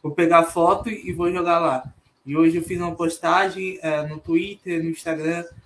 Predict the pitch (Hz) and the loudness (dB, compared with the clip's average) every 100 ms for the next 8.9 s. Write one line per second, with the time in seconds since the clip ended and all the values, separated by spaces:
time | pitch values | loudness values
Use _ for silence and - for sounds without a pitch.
0 | _ - 156 175 175 180 202 185 165 185 | _ -6 -4 0 0 0 0 -2 -2 -6
1 | 170 180 175 160 160 175 185 165 175 175 | -6 -4 -2 -2 -2 -6 -8 -14 -10 -10
2 | 175 160 160 160 160 165 160 156 160 156 | -8 -6 -6 -2 -2 0 -6 -6 -10 -8
3 | 160 143 143 156 156 135 131 - 147 147 | -8 -8 -8 -6 -6 -8 -16 -16 -14 -10
4 | 156 156 160 151 165 151 147 151 147 139 | -10 -8 -10 -12 -10 -6 -6 -8 -14 -12
5 | 135 151 180 190 - - _ _ - - | -12 -8 -8 -8 -16 -20 _ _ -18 -2
6 | 175 175 202 196 190 190 185 190 196 - | 0 2 0 0 0 -2 0 0 -2 -2
7 | 185 160 139 _ _ - - 180 180 180 | 0 0 -4 _ _ -16 -6 -4 -2 -2
8 | 196 208 180 175 175 175 170 - | -2 -2 -2 -2 0 2 2 -2